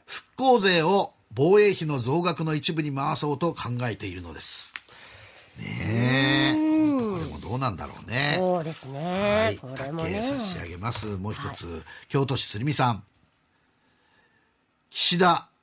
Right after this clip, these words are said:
Speaker 1: 総理大臣です。四人も大臣変えてすいませんでした。」
Speaker 2: 何をしたの？
Speaker 1: 「こうなったら新記録を目指します。」次は誰にしよっかな。
Speaker 2: 誰にしよっかなって。
Speaker 1: もう全然懲りてない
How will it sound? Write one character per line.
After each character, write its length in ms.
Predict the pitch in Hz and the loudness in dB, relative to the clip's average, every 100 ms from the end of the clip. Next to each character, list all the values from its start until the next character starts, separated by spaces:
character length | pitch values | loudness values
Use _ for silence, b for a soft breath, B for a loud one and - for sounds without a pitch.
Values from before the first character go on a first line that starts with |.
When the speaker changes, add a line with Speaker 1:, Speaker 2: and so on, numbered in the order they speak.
| _ | _
Speaker 1:
総 240 | - - 123 | -6 -2 -2
理 80 | 110 | -2
大 160 | 110 | -4
臣 160 | 82 73 | -6 -12
で 80 | - | -10
す。 320 | - - - | -10 -10 -16
四 160 | - 135 | -4 0
人 180 | 185 185 | 2 2
も 120 | 139 | 2
大 260 | 127 139 117 | 2 2 0
臣 180 | 101 | -4
変 180 | - 98 | -6 -8
え 20 | |
て 120 | 92 87 | -8 -4
す 180 | - 127 | -2 0
い 40 | |
ま 120 | 156 | 0
せ 100 | 151 | 0
ん 60 | 117 | -2
で 80 | 85 | -4
し 100 | - | -6
た。」 140 | - _ _ _ _ _ _ _ _ _ | -8 _ _ _ _ _ _ _ _ _
Speaker 2:
何 320 | 180 214 320 | -2 4 6
を 80 | 254 | 4
し 140 | 196 - | 0 -2
た 140 | 180 | -2
の？ 320 | 165 175 392 - _ _ | 0 0 0 -6 _ _
Speaker 1:
「こ 140 | 143 | 0
う 40 | 151 | 2
な 120 | 147 | 2
っ 80 | - | 0
た 100 | 123 | -4
ら 80 | 120 | -2
新 280 | - 160 | -2 -4
記 120 | 131 151 | -4 -2
録 240 | 143 147 | 0 0
を 60 | 117 | -4
目 80 | |
指 140 | 78 85 | -6 -10
し 100 | - | -10
ま 80 | - | -12
す。」 160 | - B B - | -14 B B -4
次 300 | - 120 123 | -4 0 0
は 220 | 117 - | -2 -4
誰 220 | - 143 | -6 -4
に 160 | 185 156 | -4 -2
し 160 | - 139 | -2 -2
よ 60 | |
っ 20 | 131 _ | -6 _
か 80 | 127 | -4
な。 200 | 120 120 123 120 127 | -2 -2 -4 -6 -4
Speaker 2:
誰 400 | 202 - 226 285 285 | -4 -4 -8 -6 -8
に 80 | |
し 140 | 302 269 | -12 -12
よ 60 | |
っ 40 | 262 | -6
か 100 | 277 | -4
な 100 | 254 | -2
っ 20 | |
て。 60 | 202 | -2
Speaker 1:
も 80 | |
う 20 | 208 | -2
全 280 | 76 110 | -2 -4
然 160 | 147 151 | 0 0
懲 180 | - 127 | 0 -4
り 60 | |
て 120 | - 113 | -4 -10
な 100 | |
い 40 | - | -10